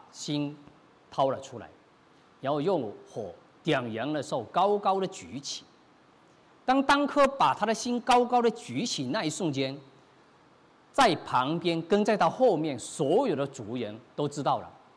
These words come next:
单科真的是一心一意的想把大家带出这片森林，没有被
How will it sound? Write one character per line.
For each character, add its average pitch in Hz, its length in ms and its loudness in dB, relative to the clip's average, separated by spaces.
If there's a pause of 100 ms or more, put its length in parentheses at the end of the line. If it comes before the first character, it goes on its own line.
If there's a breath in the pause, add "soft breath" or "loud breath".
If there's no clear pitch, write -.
(320)
单 160 180 4
科 151 320 0 (140)
真 165 220 2
的 160 80 2
是 165 160 -6
一 208 360 2
心 208 320 4
一 156 80 2
意 175 300 2
的 123 100 0 (400)
想 135 220 -4
把 110 180 -4
大 143 140 -2
家 123 180 -4
带 170 220 -2
出 117 260 -10 (240)
这 165 160 0
片 127 200 -6
森 120 180 -10
林， 90 100 -12 (680)
没 120 200 0
有 143 140 4
被 104 320 -4